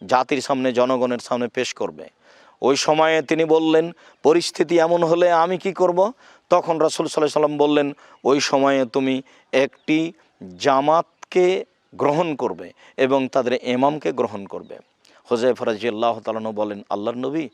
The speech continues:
কোনো সঠিক জামাতের নেতাকে না পাই, তাহলে কি করব?" তখন রাসূল সাল্লাল্লাহু আলাইহি সাল্লাম বললেন, "তুমি ওই সময়ে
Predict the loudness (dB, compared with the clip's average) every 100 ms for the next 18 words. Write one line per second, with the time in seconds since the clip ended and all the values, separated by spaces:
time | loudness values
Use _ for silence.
0 | _ _ _ -12 -10 -8 -8 -4 -4 -4
1 | -10 -4 -2 -2 -2 -8 -14 -14 -6 -4
2 | 0 0 0 -2 -2 -2 -4 -8 _ _
3 | _ -2 0 -4 -6 -8 -12 -12 -12 -14
4 | -18 _ _ _ 0 2 2 -2 -4 -10
5 | _ _ -2 0 -4 -2 -2 -2 -2 -2
6 | -2 -2 -6 -8 _ _ -4 0 2 2
7 | -2 -2 -2 -4